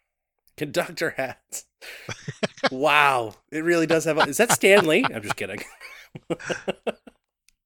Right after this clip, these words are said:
Speaker 1: If Planes, Trains, and Automobiles was in the Marvel Universe, the conductor absolutely would have been Stan Lee.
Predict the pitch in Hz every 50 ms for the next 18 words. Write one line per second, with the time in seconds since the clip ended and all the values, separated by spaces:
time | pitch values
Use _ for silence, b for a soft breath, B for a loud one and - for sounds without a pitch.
0 | _ _ _ _ _ _ _ _ _ _ _ _ _ _ _ _ _ _ _ _
1 | _ _ _ _ _ _ _ _ _ _ _ _ _ _ _ _ _ _ _ _
2 | _ _ _ _ _ _ _ _ _ _ _ _ _ _ _ _ _ _ _ _
3 | _ _ _ _ _ _ _ _ _ _ _ _ _ - 135 - - 139 139 156
4 | 165 - - - 156 143 127 123 113 117 117 117 117 110 104 113 104 95 104 101
5 | 101 - 123 117 117 110 110 104 104 98 101 95 104 98 95 98 95 90 - -
6 | 127 - 120 113 104 104 - - - - 123 113 107 - - 104 107 104 92 92
7 | 95 101 98 95 90 98 92 92 - - - 92 90 87 90 90 90 85 -